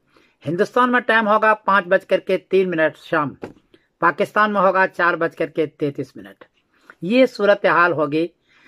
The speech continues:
सूरज ग्रहण का। लेकिन सूरज ग्रहण का जो साया पड़ेगा वो बर्तानिया में हल्का सा पड़ेगा, इंडिया पाकिस्तान बांग्लादेश में बिल्कुल नहीं पड़ेगा। इसका साया जो बीच में पड़ने वाला है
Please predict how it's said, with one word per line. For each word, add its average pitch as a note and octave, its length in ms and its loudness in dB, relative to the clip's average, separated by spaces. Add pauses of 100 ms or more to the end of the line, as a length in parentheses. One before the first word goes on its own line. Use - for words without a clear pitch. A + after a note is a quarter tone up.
(260)
सूरज G#3 400 2
ग्रहण D#3 380 0
का। C3 240 -4 (840)
लेकिन F3 520 0 (140)
सूरज A#3 360 0
ग्रहण A#3+ 240 2
का C4+ 100 0
जो B3 140 2
साया A#3 380 0
पड़ेगा A3 400 2 (480)
वो F#3+ 100 -2
बर्तानिया A3+ 540 2
में C4 100 4
हल्का G#3+ 340 0
सा G3 120 0
पड़ेगा, A#2+ 460 -6 (1080)
इंडिया G3+ 300 0
पाकिस्तान B3 520 0
बांग्लादेश A3+ 520 0
में F3+ 240 2
बिल्कुल G3+ 380 4
नहीं F#3+ 160 -4
पड़ेगा। B2 400 -4 (800)
इसका C4 480 2
साया B3+ 480 2
जो C4+ 180 4
बीच A3 400 0
में C#4+ 100 2
पड़ने A3+ 300 0
वाला G3+ 300 4
है F#3 240 2